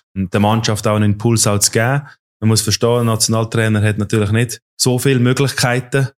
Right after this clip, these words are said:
wie vielleicht ein, ein Clubtrainer, wo alle drei, vier, drei Tage ein Match hat und, und, ähm, ja, vielleicht sich kann erlauben, ein bisschen geduldiger zu sein, auch vielleicht mit, mit den Leistungen von einem Spieler.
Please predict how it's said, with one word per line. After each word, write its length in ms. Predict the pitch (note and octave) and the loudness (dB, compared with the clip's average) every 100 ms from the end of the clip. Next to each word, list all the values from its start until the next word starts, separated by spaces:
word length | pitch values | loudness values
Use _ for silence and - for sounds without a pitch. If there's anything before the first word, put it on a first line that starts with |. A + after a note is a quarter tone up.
| _ _ _ | _ _ _
wie 80 | A#2 | -2
vielleicht 260 | A2+ A2+ A2 | 0 0 0
ein, 120 | A2 | -2
ein 220 | - A2 F#2 | -2 -4 -2
Clubtrainer, 640 | C3 C#3 - A2 F#2+ G#2 | -2 -2 -2 0 0 0
wo 100 | G#2 | 0
alle 340 | - A#2 A2+ G#2+ | 0 0 2 2
drei, 240 | A#2 A2+ | 0 0
vier, 280 | A2+ A#2 - - | 0 -2 -2 -10
drei 200 | - A2+ | -2 0
Tage 340 | A2 A2+ A2 G#2+ | 0 0 0 2
ein 60 | |
Match 260 | G#2 B2+ - | 0 0 0
hat 260 | C3 - - _ _ _ - | 0 -2 -10 _ _ _ -6
und, 360 | G2+ G2+ G2+ | -2 0 -2
und, 440 | D#2+ F#2 G#2+ G2+ G#2 | -2 0 0 0 0
ähm, 320 | G#2+ G#2 G2+ F2 E2+ B1 C#2+ | 0 0 -2 -6 -12 -16 -16
ja, 320 | F2 G#2 A#2+ A2+ - _ _ _ _ _ | -4 0 0 -2 -10 _ _ _ _ _
vielleicht 320 | A2+ A2+ A2+ - - | -2 -2 -2 -8 -4
sich 260 | - G#2+ | -2 0
kann 540 | - G#2+ G#2 C#2 C2 B1+ - - - _ | 0 0 0 -2 -8 -14 -12 -12 -12 _
erlauben, 500 | G#2 G#2 G#2 A#2 A#2 | -2 0 0 0 0
ein 100 | A2+ | -2
bisschen 240 | F#2+ A#2 | 0 -2
geduldiger 600 | A2 G#2+ A#2+ C#3 D3 C#3+ | 0 0 0 2 0 0
zu 80 | C#3 | 0
sein, 320 | - D3 C3+ | 0 2 2
auch 380 | - B2+ C3 C3 | 0 0 0 -2
vielleicht 360 | - C3 B2+ C3 | -2 0 0 -2
mit, 180 | A#2+ B2 | -2 -2
mit 160 | A#2 | -2
den 80 | A#2 | 0
Leistungen 420 | A2+ A#2+ - A#2 | 0 0 0 0
von 160 | A2+ A2+ | 0 0
einem 160 | A2+ | 0
Spieler. 400 | G#2 - A#2 B2 | 0 2 2 0